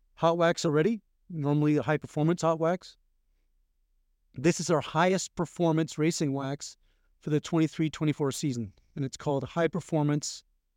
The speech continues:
Powder forty gram, yellow, red, and blue. We also have a new liquid paraffin. It's called Performance Liquid Paraffin. So in its performance level, it's between base performance and high performance,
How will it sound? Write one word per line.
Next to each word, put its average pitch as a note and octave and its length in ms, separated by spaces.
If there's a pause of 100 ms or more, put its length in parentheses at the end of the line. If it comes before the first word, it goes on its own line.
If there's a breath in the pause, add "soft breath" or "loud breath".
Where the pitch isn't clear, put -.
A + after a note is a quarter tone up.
(180)
Powder C#3 500 (120)
forty D3 280
gram, B2 400 (460)
yellow, C#3+ 260
red, C#3 140
and C3 80
blue. B2+ 180 (1500)
We C#3+ 120
also D#3 240
have D3 120
a - 0
new D#3+ 460 (180)
liquid D3+ 460
paraffin. D#3+ 600 (180)
It's - 140
called C#3+ 260
Performance E3 680
Liquid C#3 260
Paraffin. C#3+ 480 (460)
So E3 120
in D3 80
its D3 100
performance E3+ 540
level, C#3+ 180
it's D3 100
between D3 340
base D3 260
performance D3 480
and C#3+ 100
high C#3+ 140
performance, - 580